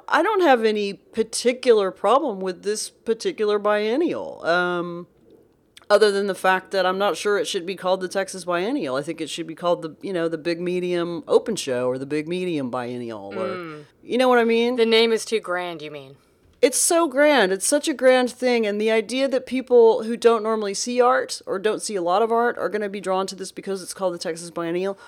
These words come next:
Speaker 1: or the idea that people are gonna come in from out of state and think, "Well, okay, is, this is the, this is the whole deal." It's like, well, you know, obviously you and I have such a different picture of what, <laughs> what art is in Texas 'cause we see it all the time and we see so much of it.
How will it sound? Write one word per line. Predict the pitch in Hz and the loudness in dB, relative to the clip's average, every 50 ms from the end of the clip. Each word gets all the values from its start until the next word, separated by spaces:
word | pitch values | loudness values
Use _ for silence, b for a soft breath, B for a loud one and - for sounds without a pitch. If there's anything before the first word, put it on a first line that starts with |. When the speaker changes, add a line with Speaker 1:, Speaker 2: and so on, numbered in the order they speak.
| B B B B | B B B B
Speaker 1:
or | 196 | -4
the | 208 214 | -2 0
idea | 214 214 214 214 202 | 0 0 0 -2 -2
that | 165 - | -4 -4
people | 208 214 180 196 | -6 -6 -4 -4
are | 196 | -4
gonna | 175 196 190 180 | -2 -2 -4 -4
come | - 196 190 | -6 -6 -4
in | 185 185 | -4 -4
from | 170 - 180 180 | -6 -6 -4 -2
out | 170 165 160 | -2 -2 -2
of | 160 160 | -2 -4
state | - - - 196 196 208 226 233 220 - _ b b b b b b b b b - | -6 -6 -4 -2 -2 0 -2 -4 -6 -8 _ b b b b b b b b b -8
and | - 175 185 190 185 180 175 175 170 175 170 165 - | -6 -4 -2 0 0 0 0 0 -2 -4 -6 -8 -6
think, | 190 190 196 185 - | -4 -4 -4 -4 -4
"Well, | - 190 180 175 180 185 185 175 - | 0 2 2 4 4 4 2 2 -2
okay, | 98 160 - - 175 175 175 | -6 -6 -4 -2 0 0 0
is, | 170 160 - - | 0 -2 -6 -12
this | 120 156 175 190 190 - | -16 -12 -8 -8 -8 -8
is | 190 175 160 151 - | -8 -8 -10 -12 -8
the, | - 160 170 165 147 | -2 0 0 0 0
this | 160 170 165 170 | -4 -10 -10 -10
is | 170 156 | -10 -6
the | 147 175 | -4 -2
whole | 170 185 185 175 | 0 0 0 0
deal." | 170 202 220 226 190 | 2 2 2 4 2
It's | 131 - 220 | 2 -2 -4
like, | 208 202 | -6 -2
well, | 214 233 262 247 240 233 226 214 - _ _ _ - | 2 4 6 6 6 4 2 0 -4 _ _ _ -6
you | 196 254 247 | -4 0 2
know, | 220 214 196 | 2 2 4
obviously | - 208 294 320 392 - - 277 240 220 | 6 6 6 6 4 2 2 -2 -2 0
you | 247 262 | 0 2
and | 247 | 2
I | 233 220 | 2 2
have | 208 190 | 0 0
such | - - 233 226 214 | -2 -2 -2 -2 -2
a | 190 | -6
different | 156 - - 190 160 139 | -4 -2 -2 -2 -2 -4
picture | - 185 170 - - 160 147 | -4 -10 -10 -6 -6 -6 -6
of | 135 135 | -6 -6
what, | 135 147 165 139 151 - - - - | -4 -4 -2 -2 -4 -6 -10 -14 -18
<laughs> | _ _ - | _ _ -4
what | 160 175 175 | 0 2 4
art | 175 170 170 175 | 6 6 4 4
is | 170 160 143 | 2 0 -2
in | 143 | -6
Texas | 131 - 202 180 185 170 | -8 -8 -8 -8 -10 -10
'cause | - 190 170 165 | -10 -10 -10 -8
we | 170 170 | -8 -6
see | - - - 208 196 | -4 -6 -4 -2 -2
it | 185 175 | 0 0
all | 170 160 | 0 0
the | 160 160 | 0 -2
time | 160 - 165 156 151 | -4 -4 -6 -4 -4
and | 151 | -4
we | 151 | -6
see | 147 - - 170 | -6 -8 -10 -10
so | - - - 175 165 | -10 -6 -4 -4 -4
much | 160 160 147 143 - | -4 -4 -6 -6 -6
of | 147 127 120 82 | -6 -6 -6 -8
it. | 67 - - | -10 -14 -14